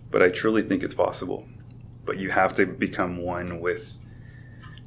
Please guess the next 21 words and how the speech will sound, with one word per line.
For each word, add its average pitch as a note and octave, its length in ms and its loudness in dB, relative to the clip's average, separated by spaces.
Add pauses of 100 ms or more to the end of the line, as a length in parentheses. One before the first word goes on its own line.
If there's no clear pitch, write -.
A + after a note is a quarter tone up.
your F2+ 160 -2
mind. F2+ 640 2 (380)
And F2 540 -4
once G2+ 420 4
you F#2 240 -8
reach F#2+ 400 -2
in F#2 300 -6
deep G2 320 -4 (160)
to - 240 -4
that, F2 400 0 (500)
there's F#2 240 -2
nothing F2 360 -4
that E2+ 100 -8
you E2+ 120 -10
can't, E2+ 360 -8 (560)
there's F2+ 260 -2
nothing F#2+ 240 0
that F2 80 -4
you E2+ 140 -10
can't E2+ 280 -8
accomplish. - 680 -10